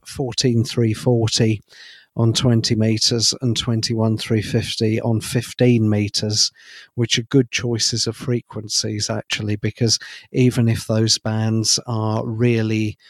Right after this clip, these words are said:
wide open and very busy, it's quite rare for activity to extend that high. So by choosing those frequencies, they're likely to be in the clear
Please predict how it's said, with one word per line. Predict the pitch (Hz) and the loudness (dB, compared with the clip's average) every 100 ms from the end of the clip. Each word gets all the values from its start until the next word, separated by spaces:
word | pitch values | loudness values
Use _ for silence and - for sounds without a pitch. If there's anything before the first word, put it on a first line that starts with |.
| _ - | _ -4
wide | 113 113 110 | 2 4 4
open | 113 110 104 113 107 | 4 2 2 -2 -2
and | 117 113 | -2 -2
very | - 110 107 | 2 2 2
busy, | 101 117 110 - 101 104 - - - - - | 2 2 2 0 -4 -8 -12 -20 -20 -20 -6
it's | 120 - - | -4 -2 -2
quite | - 120 107 110 | -2 0 0 0
rare | 113 110 107 110 - _ _ | 2 2 2 0 -2 _ _
for | - 113 | -2 0
activity | 110 - - 104 113 - 104 104 - _ | 0 -2 -2 0 -2 0 0 -2 -6 _
to | - 117 | -2 -2
extend | 110 - - 117 110 110 107 110 | 0 0 0 0 2 2 0 -2
that | 110 104 | -2 -2
high. | - - 113 104 104 107 - - - - | -6 0 2 4 2 0 -4 -18 -14 -2
So | - 117 110 110 | -2 2 2 2
by | 110 110 107 - | 2 2 0 -2
choosing | - 110 - 107 | 0 0 0 -2
those | 107 104 | 0 0
frequencies, | - 110 104 117 113 - 110 - | 0 -2 -2 -4 -2 -2 -2 -2
they're | 110 | 0
likely | 110 110 110 - 107 | 2 2 0 -4 -4
to | - | -4
be | 110 107 107 | -2 0 2
in | 110 107 | 2 4
the | 104 | 2
clear | - - 113 107 | 0 2 4 4